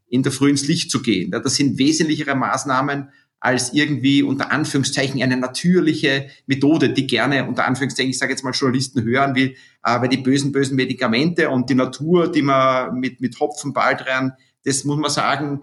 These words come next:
und die wenigsten haben das wirklich durchgezogen, weil das natürlich, ähm, eigentlich einer der Basisfaktoren ist, sind zwei Sachen.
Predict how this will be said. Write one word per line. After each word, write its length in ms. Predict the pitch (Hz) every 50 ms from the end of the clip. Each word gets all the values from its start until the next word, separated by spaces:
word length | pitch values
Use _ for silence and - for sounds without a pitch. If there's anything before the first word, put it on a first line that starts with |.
| - _ _
und 140 | - 127 117
die 240 | 151 139 131 131 123
wenigsten 680 | 135 165 202 220 226 214 - - - - 175 165 147
haben 160 | 143 143 156 151
das 180 | 160 156 -
wirklich 300 | 131 165 180 175 - -
durchgezogen, 500 | - 165 175 175 165 160 156 - 160 151
weil 100 | 143 143 143
das 220 | 143 143 139 -
natürlich, 540 | 151 143 - - 156 143 156 156 - - - _ _ _ _ _ _ -
ähm, 600 | 98 110 123 135 135 139 143 139 135 135 135 127 - - -
eigentlich 580 | - - 131 139 135 147 147 - - - - -
einer 220 | 127 135 143 143
der 140 | 139 - 143
Basisfaktoren 1000 | - - - - - 160 175 - 170 165 - 170 151 - - - 147 143 151 151 151
ist, 240 | 135 170 185 175 - -
sind 180 | 151 139 135 -
zwei 240 | - - 120 135 160
Sachen. 580 | 160 - - - 151 - - 180 175 170 175